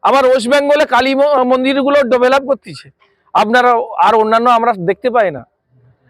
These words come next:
আজকে পুরোহিতদের যে, আজকে তো উনি তো প্রধানমন্ত্রী,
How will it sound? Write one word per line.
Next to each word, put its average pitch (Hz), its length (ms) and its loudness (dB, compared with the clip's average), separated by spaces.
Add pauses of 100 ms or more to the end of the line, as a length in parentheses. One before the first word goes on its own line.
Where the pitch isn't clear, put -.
(140)
আজকে 220 300 0
পুরোহিতদের 233 540 0
যে, 247 80 0
আজকে 220 240 0
তো 269 100 -2
উনি 262 160 -2
তো 254 120 -2 (500)
প্রধানমন্ত্রী, 226 680 -4